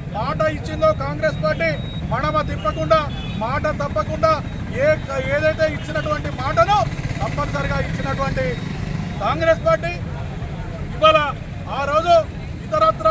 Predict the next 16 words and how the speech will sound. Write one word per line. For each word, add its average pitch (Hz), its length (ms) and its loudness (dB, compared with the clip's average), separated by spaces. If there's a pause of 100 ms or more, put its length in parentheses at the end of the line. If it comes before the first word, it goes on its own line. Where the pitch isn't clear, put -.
(380)
విపక్షాలు 320 560 2
అంతకుముందు 302 380 -4
ఉన్నటువంటి 294 400 -4
టీఆర్ఎస్ 311 420 -2
పార్టీ 302 260 -2
కానీ 302 180 -4 (120)
లేకుంటే 294 320 -2 (400)
బీజేపీ 320 440 2 (100)
పార్టీ 302 280 -2
కానీ 285 220 -4
కేంద్రంలో 277 440 -2 (460)
రైతులకు 277 460 -2 (180)
ఏనాడు 285 380 -2
కూడా 285 160 0 (360)
రుణమాఫీ 285 580 0 (100)
చేస్తానే 302 440 0